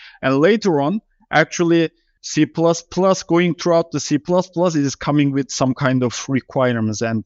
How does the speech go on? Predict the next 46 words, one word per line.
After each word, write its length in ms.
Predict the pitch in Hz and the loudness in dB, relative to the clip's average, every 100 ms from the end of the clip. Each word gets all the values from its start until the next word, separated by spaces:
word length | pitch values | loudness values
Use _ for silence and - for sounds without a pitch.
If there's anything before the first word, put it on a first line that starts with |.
| - | -6
the 80 | 131 | -6
things 360 | 113 185 180 123 | -2 0 0 0
that 200 | 131 - | -2 0
you 140 | 135 | -2
cannot 420 | - - 123 127 - | -2 -2 0 0 0
able 320 | 135 117 120 | -4 0 -2
to 140 | - 113 | -2 -4
do 300 | 123 117 117 | 0 0 0
in 200 | 120 107 | -2 -2
the 120 | 110 | -2
blueprints. 680 | 127 113 104 - 104 - - - | 0 0 0 -6 -14 -14 -16 -6
And 400 | 123 117 113 117 _ _ _ | -2 0 -2 -8 _ _ _
that, 340 | 143 156 151 156 | 2 2 0 0
that 200 | 185 180 | 0 0
is 120 | 151 | -4
the 100 | 143 | -4
point 320 | - 139 131 | -2 0 2
that 200 | 123 120 | 0 0
you 100 | 123 | 0
need 220 | 123 117 | 0 -2
to 80 | 123 | -6
be 180 | 113 123 | -2 -2
familiar 540 | - 131 131 123 123 | 0 2 2 2 0
to 240 | - - - | -2 -8 -6
C 220 | - 135 | -2 -2
plus 260 | - 123 | -2 -6
plus. 260 | - 117 - - - - _ | -6 -12 -14 -18 -20 -20 _
But 140 | - | -4
the 100 | 170 | -2
thing 280 | 139 247 233 | 2 4 6
is, 200 | 139 160 - | 4 -2 -4
Unreal 360 | 147 170 180 180 | 0 0 0 -2
C 240 | - 160 | 0 0
plus 300 | - 151 151 | 0 -2 -4
plus 360 | - 156 156 - _ | -2 -2 -2 -6 _
is 240 | 156 147 135 | 0 2 2
not 260 | 147 175 | 0 0
hundred 480 | - 185 180 160 - | -2 0 2 0 -2
percent 400 | 156 147 135 123 | -2 0 -2 0
the 80 | 131 | -2
raw 260 | 123 147 | 2 2
C 200 | 143 - | 0 -4
plus 320 | 113 - - - | -8 -8 -16 -16
plus. 340 | - - - _ - - - - | -20 -20 -20 _ -20 -20 -20 -6
It 140 | 156 | 0
is 260 | 156 143 | 0 0